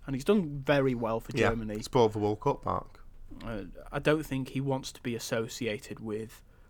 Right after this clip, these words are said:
Speaker 1: what I think will be the downturn in Germany.
Speaker 2: So, obviously, if Germany could pick anyone,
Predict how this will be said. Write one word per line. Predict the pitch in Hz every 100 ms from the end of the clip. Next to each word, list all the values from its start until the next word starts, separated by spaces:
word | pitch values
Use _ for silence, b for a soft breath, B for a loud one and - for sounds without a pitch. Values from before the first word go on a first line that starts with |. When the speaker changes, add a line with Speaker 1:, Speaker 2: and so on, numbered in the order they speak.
| -
Speaker 1:
what | 147 135
I | 113 110
think | - 107 -
will | 113
be | 113
the | 110
downturn | 113 117 107 127 107 107 98
in | 127 110 107 -
Germany. | 110 104 104 98 104 - -
Speaker 2:
So, | - 117 113
obviously, | - 147 143 120 - 104 92 95 - - - - -
if | 110
Germany | - 143 139 123
could | 123 -
pick | 113
anyone, | 110 101 92 87 107